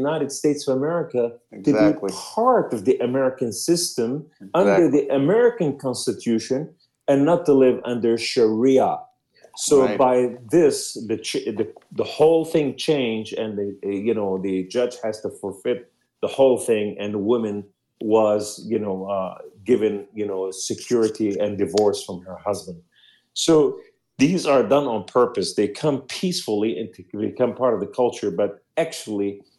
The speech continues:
Speaker 1: it's only to infiltrate the culture. Uh,
Speaker 2: Yeah.
Speaker 1: there is something I'd like to talk about, you know, uh, may, if I may.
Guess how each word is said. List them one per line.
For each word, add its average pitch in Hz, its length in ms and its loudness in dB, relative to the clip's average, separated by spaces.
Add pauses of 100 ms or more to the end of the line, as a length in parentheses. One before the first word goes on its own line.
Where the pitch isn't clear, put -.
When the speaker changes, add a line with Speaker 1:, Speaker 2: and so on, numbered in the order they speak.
(120)
Speaker 1:
it's 107 240 -4
only 143 320 2
to 120 120 -2
infiltrate 104 760 -2
the 95 60 -8
culture. 98 500 -2 (680)
Uh, 117 440 2
Speaker 2:
Yeah. - 200 -6 (260)
Speaker 1:
there 135 280 4
is 139 180 2
something 185 420 2
I'd 104 180 -2
like 117 220 0
to 104 80 -6
talk 110 360 0
about, 90 560 -4
you 113 100 0
know, 95 260 -6
uh, 80 200 -6
may, 123 160 2 (160)
if - 80 -2
I 104 140 2
may. 92 380 -4